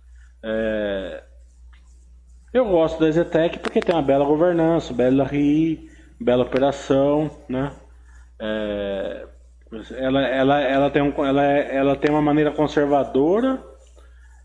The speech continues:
e ao mesmo tempo ela, ela, ela, ela, ela é agressiva quando tem que ser, né? É difícil fazer isso, né? É, dois mil e quinze, então eu vou contar mais ou menos, vocês que são novos, era assim, né?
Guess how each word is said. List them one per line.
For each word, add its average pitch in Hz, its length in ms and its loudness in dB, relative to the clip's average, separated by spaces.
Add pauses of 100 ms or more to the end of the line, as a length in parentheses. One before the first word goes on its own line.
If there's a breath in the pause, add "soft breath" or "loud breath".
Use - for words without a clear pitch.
e 135 120 0
ao 139 100 4
mesmo 151 340 2
tempo 160 460 0
ela, 180 300 2
ela, 147 640 0
ela, 131 460 -2
ela, 123 920 -6 (720 soft breath)
ela 127 180 2
é 143 40 4
agressiva 160 600 0
quando 170 180 0
tem 165 160 0
que - 80 -14
ser, - 500 -4 (140)
né? 147 220 -4 (720 soft breath)
É 120 340 -4
difícil 165 460 -2
fazer 127 280 0
isso, 127 280 -4
né? 135 120 -8 (800 soft breath)
É, 120 760 -4 (200)
dois 135 240 2
mil 165 160 2
e 147 40 -4
quinze, 170 600 0 (200)
então 147 100 -4
eu 143 80 2
vou 156 80 -4
contar 160 500 0
mais 147 220 -2
ou 156 80 2
menos, 135 400 0 (480)
vocês 123 300 -4
que - 80 -18
são 117 160 -2
novos, 127 340 0
era 131 160 -2
assim, 117 280 -10
né? 110 100 -14